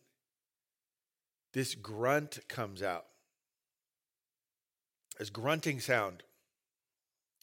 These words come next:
And I immediately recognize the sound. He has some challenges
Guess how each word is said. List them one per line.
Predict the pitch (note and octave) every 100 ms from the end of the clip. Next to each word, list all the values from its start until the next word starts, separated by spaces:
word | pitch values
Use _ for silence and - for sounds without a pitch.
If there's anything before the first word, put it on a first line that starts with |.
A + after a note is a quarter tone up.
| -
And | A2 B2 A2+ - - - _ _ _ _ _ _ _ _ _ _ _ _ _ _ _ _ _ _ _ _ _ _ _ _ _ _ _ _ -
I |
immediately | A2+ A#2 B2 B2+ C3 A#2+ A#2+
recognize | A#2 A#2 A2+ A2 G#2+
the | G#2+
sound. | - F2+ G2+ B2 _ _ _ _ _ _ _ _ _ _ _ _ _ _ _ _ _ _ _ _ _ _ _ _ _
He | A2+
has | A2+ A#2
some | - A2
challenges | - A2+ G#2+ E2+ D#2 -